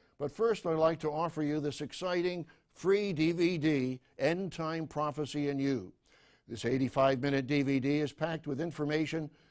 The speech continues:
and inspiring exhortation that will help you prepare for the times ahead. This D V D contains three Tomorrow's World programs on prophecy.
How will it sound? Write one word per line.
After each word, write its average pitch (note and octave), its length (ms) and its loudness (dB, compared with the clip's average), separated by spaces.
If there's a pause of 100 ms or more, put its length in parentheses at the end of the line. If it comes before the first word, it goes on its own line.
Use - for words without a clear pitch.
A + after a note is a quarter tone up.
(100)
and A#2+ 100 -8
inspiring F#3 680 -2
exhortation D#3+ 840 0 (300)
that B2+ 100 -4
will A2+ 160 -2
help D3+ 260 2
you D3+ 140 0
prepare D3 560 -4
for A#2+ 140 -10
the A#2+ 80 -4
times C3+ 440 -6
ahead. B2+ 400 -4 (480)
This D3 180 -6
D E3+ 200 2
V D#3+ 180 2
D D#3+ 220 4
contains C#3+ 560 -4
three F#3+ 260 -2
Tomorrow's E3 460 -4
World D#3 240 -2
programs D3 600 0
on D3 220 0
prophecy. B2+ 720 -6